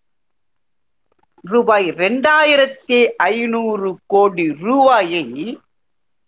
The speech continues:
சிறுபான்மை பள்ளிகள் சேர்க்குதுங்கிறாங்க. நாட்டில் உள்ள பன்னெண்டாயிரத்தி தொள்ளாயிரத்தி நாலு கிறிஸ்துவ பள்ளிகளில் ஐம்பத்தி நாலு லட்சத்து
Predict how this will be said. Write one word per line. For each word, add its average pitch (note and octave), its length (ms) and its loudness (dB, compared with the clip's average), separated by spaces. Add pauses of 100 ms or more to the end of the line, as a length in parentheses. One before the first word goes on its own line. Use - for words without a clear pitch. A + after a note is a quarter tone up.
(220)
சிறுபான்மை C#4 720 0
பள்ளிகள் G3+ 520 -2
சேர்க்குதுங்கிறாங்க. D#3 840 -2
நாட்டில் A3+ 500 -2
உள்ள F3+ 260 -2 (920)
பன்னெண்டாயிரத்தி C4 1000 2 (120)
தொள்ளாயிரத்தி A#3+ 680 2
நாலு G3+ 340 0
கிறிஸ்துவ C4 640 -2
பள்ளிகளில் E3 800 -4 (4000)
ஐம்பத்தி C#4 640 0
நாலு B3 280 2
லட்சத்து A3+ 580 -2